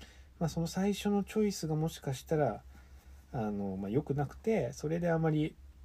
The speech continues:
面白いといった、あの、印象を得られなかったのかな、ではないかなというふうに思ってます。まあ、僕はあの、村上春樹が好き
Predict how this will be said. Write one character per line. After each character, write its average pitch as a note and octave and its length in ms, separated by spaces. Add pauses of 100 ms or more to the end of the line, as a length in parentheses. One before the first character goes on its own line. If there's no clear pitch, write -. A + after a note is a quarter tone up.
(760)
面 E3+ 180
白 D#3 240
い C3 60
と G2+ 100
い F#2+ 40
っ - 20 (160)
た、 F#2+ 200 (100)
あ A2+ 80
の、 G2+ 140
印 G#2 300
象 G#2 80
を A2 440 (380)
得 A2+ 120
ら A#2+ 100
れ C3 80
な B2 100
か A2+ 100
っ F#2 40 (100)
た G2 80
の F#2+ 100
か - 140
な、 C#3 240 (180)
で B2 80
は G#2+ 120
な G#2+ 100
い G#2 60
か G2+ 120
な A#2 120
と - 160 (720)
い A2 40
う G#2 140
ふ G2+ 60
う G#2 40
に C#3 100
思 G#2 140
っ - 20
て - 140
ま F2+ 120
す。 - 160
ま A2+ 60
あ、 - 20
僕 G2+ 240
は G#2 80
あ - 20
の、 G2+ 80
村 G2 200
上 G2 180
春 F#2+ 180
樹 - 100
が - 60
好 - 80
き - 80